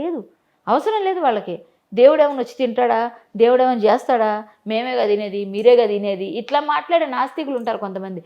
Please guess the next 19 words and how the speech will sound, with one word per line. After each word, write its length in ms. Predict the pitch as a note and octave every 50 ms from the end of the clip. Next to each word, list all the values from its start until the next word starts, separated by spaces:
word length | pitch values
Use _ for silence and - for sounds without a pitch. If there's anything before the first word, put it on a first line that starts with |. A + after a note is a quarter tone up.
| _ _ _ _ -
వాళ్ళందరికీ 640 | G#3+ A#3 B3+ C4 C#4+ D4 D#4+ D#4+ D#4 D#4 D#4+ D#4 D4+ D4 C#4
లేకపోతే 340 | B3+ C4 C4 C#4 C4+ C#4 C#4 C#4 C4+ C4+ C4 B3 A#3+ - - - _ _ _ - _
ప-, 100 | - - - - A3+
ఆ 20 | A3+
పరమతస్తుల్ని 880 | G#3 - B3 A#3+ B3 B3 C4 B3+ C4 C4 B3+ B3 B3 - C#4 B3+ B3 G#3+ A3
తీసుకొచ్చి 360 | A3 A3 - A#3+ A3+ A#3+ G#3
పెడితే 200 | G#3 F#3+ G3 A#3
వాళ్ళకి 360 | A#3 A3 G#3+ B3 C#4+ D4 - E4
ఆ 80 | D#4+
భక్తి 440 | D#4 A#3+ A3 A#3+ A3+ A3 - - F4+
లేనప్పుడు 420 | F4 F4 E4 D#4 C4+ A3+ G3+ G3+ G#3 G#3+ - _ _ _ _ _ -
ఏదో 240 | F#3+ A3 B3+ D#4+ D4+ G3+ - - - - - - _ _ _ _ -
జనాల 360 | E3 G3+ G#3 A3+ C4 C#4 D4 D4
కోసం, 300 | D4 C#4+ C#4+ C#4 E4+ D4 - -
పదవుల 280 | G#3+ A3 C4 C#4 C#4+ B3+
కోసం 200 | C4 C4 C4+ C#4+
నమస్కారం 420 | B3+ B3 B3 A#3+ - D4 C4+ C4 B3
పెట్టడం 300 | A3 A3+ G#3+ G#3 G3+ F#3+
తప్ప 260 | F3 F3+ E3+ - -